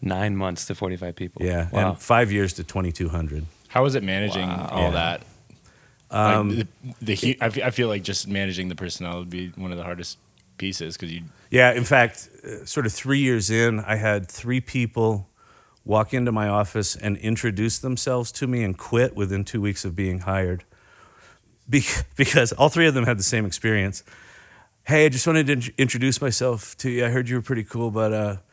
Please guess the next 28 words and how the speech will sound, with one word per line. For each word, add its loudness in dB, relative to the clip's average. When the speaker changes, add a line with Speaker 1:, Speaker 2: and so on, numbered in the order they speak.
Speaker 2:
I've -2
been 2
here 2
for -2
a 2
week. -2
I -2
don't 4
know 2
where 4
to 0
sit. 0
No 0
one's 2
introduced 2
themselves -2
to -2
me. -2
I 4
don't 0
have -2
a -10
computer, 0
so 0
I'm 2
just 0
gonna 4
leave." -2